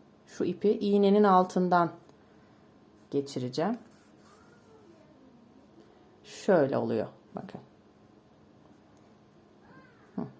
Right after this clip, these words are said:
Şimdi buradan çıktık. Bakın şöyle kavisi veriyor yani o. Yine aynı yere batıyorum. Şuradan battım. Şu üstteki çıktığımın hizasından, alt taraftan,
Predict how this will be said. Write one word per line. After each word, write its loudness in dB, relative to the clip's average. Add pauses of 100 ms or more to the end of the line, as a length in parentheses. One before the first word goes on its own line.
(340)
Şimdi -8
buradan -4
çıktık. -12
Bakın -6
şöyle 0
kavisi -2
veriyor -2
yani -6
o. -6 (480)
Yine 4
aynı 6
yere 4
batıyorum. 2 (400)
Şuradan -4
battım. -2 (1200)
Şu -10
üstteki 0 (100)
çıktığımın 4
hizasından, 4 (360)
alt 2
taraftan, -4